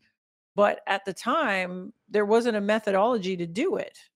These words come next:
Everybody was doing it kind of their own way and making it up as they went along.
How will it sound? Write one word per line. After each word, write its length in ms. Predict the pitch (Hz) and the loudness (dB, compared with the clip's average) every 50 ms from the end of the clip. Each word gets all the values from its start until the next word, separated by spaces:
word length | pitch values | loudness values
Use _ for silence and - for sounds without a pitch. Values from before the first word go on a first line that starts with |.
| _ - | _ -2
Everybody 440 | 202 220 254 208 196 196 190 185 | 0 0 0 0 0 0 -2 -2
was 200 | 175 180 175 165 | -2 -4 -4 -6
doing 320 | - - 196 208 208 196 180 | -6 -6 -4 -4 -4 -4 -4
it 160 | 175 180 - | -8 -8 -10
kind 200 | - - 190 190 | -10 -10 -8 -6
of 240 | 196 190 175 160 156 | -6 -6 -6 -10 -4
their 200 | 151 165 170 175 | -2 -2 0 0
own 280 | 190 208 220 208 175 165 | 0 -2 -2 -2 -4 -4
way 440 | 165 175 - 185 175 190 175 170 175 | -2 -2 -2 -2 -2 -2 -2 -2 -4
and 100 | 160 160 | -2 -4
making 280 | 170 185 - - 185 | -6 -6 -6 -8 -10
it 80 | 175 165 | -8 -6
up 120 | 175 180 - | -6 -8 -6
as 140 | - 156 156 | -10 -12 -8
they 120 | - 165 156 | -8 -8 -6
went 180 | 160 165 151 | -6 -6 -8
along. 460 | 151 156 165 180 170 - - - 233 | -8 -8 -8 -10 -10 -12 -14 -16 -20